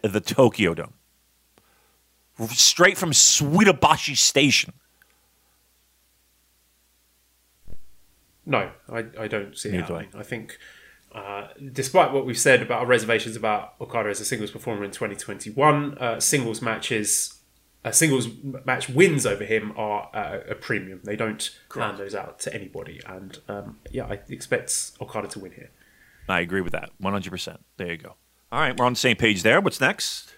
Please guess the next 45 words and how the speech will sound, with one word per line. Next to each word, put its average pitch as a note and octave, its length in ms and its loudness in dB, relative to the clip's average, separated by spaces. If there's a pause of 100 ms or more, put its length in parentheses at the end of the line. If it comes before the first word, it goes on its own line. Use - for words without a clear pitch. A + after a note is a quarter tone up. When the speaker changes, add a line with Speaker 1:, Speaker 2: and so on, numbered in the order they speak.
Speaker 2:
Fourth F4 400 0
match A3 340 -2
is D#3+ 400 2
I D3+ 100 6
W C3+ 280 0
G B2+ 180 -6
P B2+ 140 -6
Heavyweight A#2+ 360 -2
Tag A#2+ 220 -2
Team A2 180 -10
Championship G#2 600 -10
match D#3 380 -4
with A2 180 -4
the G#2+ 160 -6
new F#3 160 4
champions, F3 640 2
Sanada B2+ 480 0
and A#2 140 -4
Naito, B2+ 580 4
in G#2+ 80 -6
their G#2 100 -2
first C#3+ 240 2
defense A#2 300 -2
against A2 280 -6
Dangerous A2 300 -4
Tekkers, C3 460 -2
Zack A2+ 260 -4
and G2+ 100 -12
Taichi. B2+ 500 -4 (280)
And C3+ 220 -6
yet A3 160 -2
again, F3+ 180 0
I'm A2+ 80 -6
repeating C3+ 280 0
myself G2+ 340 -6
here, A#2+ 140 0
I B2 60 -4
think B2+ 200 -6
this C3+ 160 -2
is A#2+ 100 -6
a - 40 -8
match A#2+ 260 -6
that - 260 -6
will A#2+ 140 -10
be, A2+ 340 -4